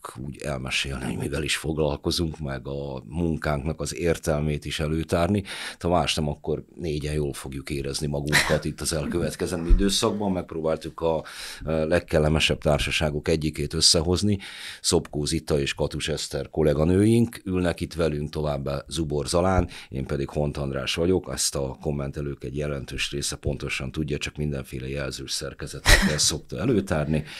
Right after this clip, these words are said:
Ez megtörtént most is, ez viszont nem vett vissza abban, hogy kiváló munkatársaimat faggassam az elkövetkező időszakban,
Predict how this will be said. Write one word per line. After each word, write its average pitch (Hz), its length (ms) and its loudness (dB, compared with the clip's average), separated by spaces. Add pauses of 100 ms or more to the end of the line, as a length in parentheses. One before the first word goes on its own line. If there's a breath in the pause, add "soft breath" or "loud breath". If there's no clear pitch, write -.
(140 loud breath)
Ez 78 260 -2
megtörtént 71 680 -6
most 110 260 2
is, 80 200 2
ez 73 240 -4
viszont 71 340 -2
nem 69 200 -4
vett 62 160 -10
vissza 73 400 0
abban, 65 260 -4
hogy 62 160 -12
kiváló 71 440 0
munkatársaimat 71 840 -4
faggassam 73 540 -6
az 67 120 -8
elkövetkező 67 680 -8
időszakban, 107 760 -2